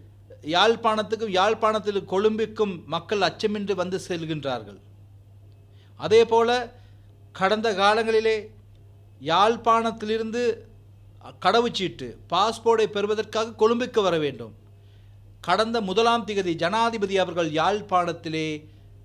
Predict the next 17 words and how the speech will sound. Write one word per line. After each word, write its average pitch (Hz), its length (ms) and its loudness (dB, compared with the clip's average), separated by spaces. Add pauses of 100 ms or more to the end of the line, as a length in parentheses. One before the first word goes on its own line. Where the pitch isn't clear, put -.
(260)
இந்த 165 360 -2
உப-, 160 300 -4
உபகாரியாலயம் 170 1000 0 (280)
கிளை 214 280 0
ஒன்றை 190 300 -2
திறந்து 165 340 -2
இன்று 147 280 -4
யாழ் 185 380 0
மக்களு-, 170 500 -8
யாழ் 175 320 0
மக்களுக்கு 175 440 -8
மிகப்பெரிய 190 680 -2
ஒரு 156 240 -4
சேவையை 170 300 -2
வழங்கியிருக்கிறார். 117 680 -8 (480)
இன்று 185 260 0
உலகத்திலே, 226 800 4